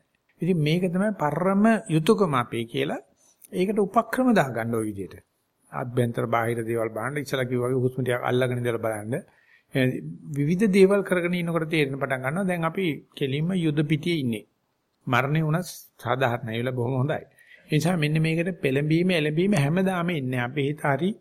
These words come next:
නිර්මාණශීලී නෑ. හරිම කුසීතයි. අර පුරුදු රල්-, රැල්-, රට්ටකේ යනවා මිසක්, රැල්ලේ යනවා මිසක් කරන්නේ නැහැ. කරලා බැලුවොත් හැම වෙලාවෙම හරියන්නේත් නැහැ. කරලා බලන්න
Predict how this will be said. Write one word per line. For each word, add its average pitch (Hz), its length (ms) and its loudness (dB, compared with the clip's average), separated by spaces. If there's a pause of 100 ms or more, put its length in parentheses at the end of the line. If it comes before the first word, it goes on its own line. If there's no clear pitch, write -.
(340)
නිර්මාණශීලී 151 840 2
නෑ. 117 140 -2
හරිම 175 220 -2
කුසීතයි. 170 500 -2 (440)
අර 127 140 -4
පුරුදු 139 400 2
රල්-, 131 320 2
රැල්-, 127 420 -2
රට්ටකේ 151 500 -2
යනවා 147 260 0
මිසක්, 147 280 0
රැල්ලේ 135 380 4
යනවා 160 180 0
මිසක් 160 260 -4
කරන්නේ 151 380 -4
නැහැ. 95 180 -14 (540)
කරලා 165 260 2
බැලුවොත් 170 420 0
හැම 156 140 2
වෙලාවෙම 190 280 0
හරියන්නේත් 196 480 2
නැහැ. - 260 -6 (340)
කරලා 131 260 0
බලන්න 117 420 0